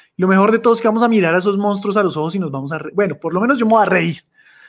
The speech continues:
Soy comediante y me río en los momentos más inesperados y más inapropiados. En los capítulos me va a estar acompañando mi amiga, mi parcera, mi prima Paola Pinzón, porque quería otro punto de vista, con ella vamos a estar debatiendo.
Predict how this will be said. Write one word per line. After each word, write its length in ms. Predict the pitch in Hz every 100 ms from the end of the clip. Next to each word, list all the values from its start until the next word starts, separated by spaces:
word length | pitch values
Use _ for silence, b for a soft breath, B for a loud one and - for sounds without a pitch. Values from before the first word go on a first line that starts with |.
| b b b
Soy 220 | - 196
comediante 640 | 220 214 185 220 220 233
y 40 | 226
me 140 | 180
río 280 | 143 165 165
en 60 | 175
los 100 | 160
momentos 340 | 151 147 156
más 240 | 165 165
inesperados 680 | 175 170 175 151 180 185 180
y 60 | 147
más 200 | 135 139
inapropiados. 960 | 139 135 117 _ - - - - - _
En 160 | - 180
los 160 | 185 190
capítulos 540 | 185 185 190 233 226
me 60 | 185
va 80 |
a 20 | 165
estar 180 | 175
acompañando 600 | 185 208 190 180 170 175
mi 100 | 190
amiga, 460 | 185 185 220 226 233
mi 140 | 233
parcera, 520 | 196 175 160 190 196 214
mi 140 | 196
prima 360 | - 180 196 202
Paola 440 | 185 165 170 180
Pinzón, 580 | 196 160 143 170 180 196
porque 240 | 175 139
quería 220 | 139 135
otro 240 | 143 165 165
punto 320 | 175 170 175
de 100 | 151
vista, 380 | 143 165 - 185
con 140 | 160
ella 160 | 131 139
vamos 220 | 156 165
a 40 |
estar 240 | 156 139 127
debatiendo. 800 | 156 147 143 165 175 180 175